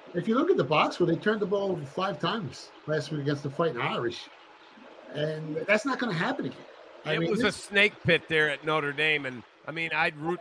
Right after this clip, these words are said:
Speaker 2: for basically any team in America worldwide against Notre Dame. I hate the Irish.
Speaker 1: Yeah, I mean, they're, you either love 'em or you hate 'em. You know, that's the way it is with that team. And if you look at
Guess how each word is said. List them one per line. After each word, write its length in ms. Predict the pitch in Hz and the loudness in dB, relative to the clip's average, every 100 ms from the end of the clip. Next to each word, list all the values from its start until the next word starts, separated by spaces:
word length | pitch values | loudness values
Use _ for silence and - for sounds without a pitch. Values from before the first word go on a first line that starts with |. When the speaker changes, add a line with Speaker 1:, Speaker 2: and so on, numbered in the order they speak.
| - | -6
Speaker 2:
for 80 | 147 | -8
basically 680 | 107 165 175 170 143 147 - | -2 -2 -2 -10 -10 -10 -4
any 260 | 170 170 180 - | -4 -2 -6 -12
team 200 | 180 170 | -12 -8
in 80 | 156 | -8
America 680 | 139 147 160 165 - 175 175 135 - - | -6 -2 -2 -4 -6 -8 -8 -14 -14 -8
worldwide 800 | 147 185 190 156 156 165 147 139 147 - - - | -4 -2 -2 0 4 4 4 0 -4 -8 -16 -14
against 480 | 175 120 160 143 - | -10 -2 0 -2 -6
Notre 240 | 151 143 135 | -8 -6 -8
Dame. 220 | 131 123 | -8 -2
I 240 | 147 143 117 - | -2 -2 -6 -6
hate 200 | 98 160 - 127 | 0 0 -2 -14
the 140 | 113 | -12
Irish. 160 | 95 80 69 - - - - | -14 -16 -20 -20 -20 -20 -10
Speaker 1:
Yeah, 360 | 131 117 120 127 | -4 -2 -2 -4
I 40 | |
mean, 180 | 147 160 | -6 -4
they're, 160 | 180 185 - 202 | -6 -6 -10 -2
you 160 | 240 | 2
either 140 | 240 185 | 4 4
love 300 | 170 208 233 | 6 4 2
'em 180 | 233 - | -4 -4
or 120 | 165 | -2
you 180 | 165 143 | 0 0
hate 300 | 143 180 170 | 2 2 2
'em. 100 | 117 - - - 135 | -4 -8 -20 -8 0
You 100 | 139 | 4
know, 100 | 147 | 4
that's 160 | 165 | 4
the 60 | 185 | 4
way 140 | 165 | 4
it 60 | 160 | 4
is 120 | 156 | 2
with 120 | 139 | 2
that 260 | 139 131 - | 2 0 0
team. 260 | 139 143 | 0 2
And 180 | 151 160 | 2 2
if 120 | 180 | 0
you 80 | 220 | 2
look 200 | 226 | 2
at 80 | 226 | 6